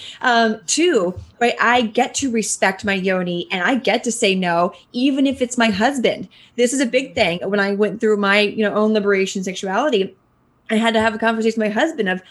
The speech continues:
obligation sex, right? You know, I'm sure all of us women have had obligation sex when I'm a wife or, you know, it's his birthday or it's a Friday, what, right? He took me out to dinner, anything. I mean, the amount of, I mean, uh, amount of obligation sex I've had over the past is ridiculous,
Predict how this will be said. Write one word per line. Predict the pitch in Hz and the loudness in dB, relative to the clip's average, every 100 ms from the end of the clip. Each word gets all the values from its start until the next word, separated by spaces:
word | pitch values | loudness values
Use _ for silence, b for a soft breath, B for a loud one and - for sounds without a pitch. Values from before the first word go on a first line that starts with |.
| B - | B -2
obligation | 233 262 - 302 - 392 | 0 2 2 0 2 0
sex, | 208 139 - - b b _ - | 0 -2 -6 -12 b b _ -2
right? | 269 349 254 | 0 0 -4
You | - 277 | -4 0
know, | 269 254 - | 0 0 -4
I'm | 190 | -4
sure | 214 277 269 262 - | -2 0 0 0 -2
all | 262 | 0
of | 269 | 2
us | 254 | 2
women | 254 226 | 2 2
have | 220 | 2
had | 208 | 2
obligation | 202 202 202 196 196 190 | 2 2 2 0 0 -2
sex | 185 185 | -2 -2
when | 196 | -2
I'm | 190 | -2
a | 185 | 0
wife | 240 240 233 226 233 226 | 0 2 2 2 0 0
or, | 185 | -2
you | 185 | -2
know, | 180 | -4
it's | 180 | -6
his | 175 | -4
birthday | 226 220 220 220 202 196 196 | 0 0 0 2 4 4 2
or | 170 151 - B B _ | 2 0 -2 B B _
it's | 196 196 | 0 0
a | |
Friday, | 208 202 208 202 214 | 0 0 2 2 2
what, | 208 214 220 | 0 -2 0
right? | 208 214 214 - B B B - | 2 2 2 -2 B B B -2
He | 233 | 0
took | 277 220 | 0 2
me | 226 | 2
out | 226 | 2
to | |
dinner, | 202 214 214 220 220 254 - | 0 0 2 2 2 -2 -2
anything. | 269 285 277 208 143 - - | 0 0 0 -2 -2 -10 -10
I | 247 254 | -4 0
mean, | 247 | 0
the | 226 | 0
amount | 233 262 302 | 0 0 0
of, | 220 | 0
I | 208 | 0
mean, | 208 196 | 0 -2
uh, | - - - - | -6 -16 -14 -4
amount | 214 202 185 214 262 | -2 -2 -4 -2 0
of | 233 | 0
obligation | 220 208 202 - 190 | 0 2 0 -2 -2
sex | 190 190 | -2 -2
I've | 185 | -2
had | 185 | 0
over | 180 | 0
the | 185 | -2
past | - 302 254 | 0 0 0
is | 202 | -2
ridiculous, | 220 440 523 185 147 | 0 0 2 0 -2